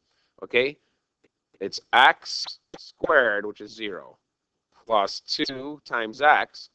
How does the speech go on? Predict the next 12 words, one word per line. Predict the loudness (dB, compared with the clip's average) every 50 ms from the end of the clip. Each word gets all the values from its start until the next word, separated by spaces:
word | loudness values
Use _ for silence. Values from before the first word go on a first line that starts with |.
| _ -20
which | -20 -16 -16
is | -16 -16
zero, | -16 -18 -18 -18 -16 -16 -18 -18 _
minus | -16 -12 -10 -10 -8 -10 -10 -14 -14
three. | -20 _ -20 -18 -16 -16 -18 -18 -20 _ _ _ _ _ _ -14
And | -6 0
that | 2 2 2 2
should | -2 -8 -6
be | -6 -6 -6
less | -2 4 6 6 6 6 2 -4 -8 -16 -18 -20 _ _ _ _ _ 0
than | 0 0 0 0
zero. | 0 2 4 4 4 2 0 -6 -12 -12